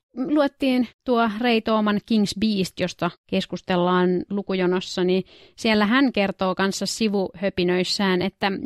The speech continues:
joo, se kettunaamari, jota tuo päähenkilö välillä käyttää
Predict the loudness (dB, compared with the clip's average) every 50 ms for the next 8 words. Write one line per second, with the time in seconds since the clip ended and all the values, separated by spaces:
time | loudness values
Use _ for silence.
0 | -4 -2 -2 0 0 2 2 0 0 -2 -4 -6 -6 -6 -8 _ _ -4 -4 -2
1 | 0 0 0 0 0 0 0 -2 -2 -4 -4 -8 -8 -6 -4 -4 -2 -2 -2 0
2 | 0 0 -2 -2 -2 -2 -2 0 0 2 2 2 2 0 0 -2 -2 -2 -4 -6
3 | _ -4 -2 -2 -2 -2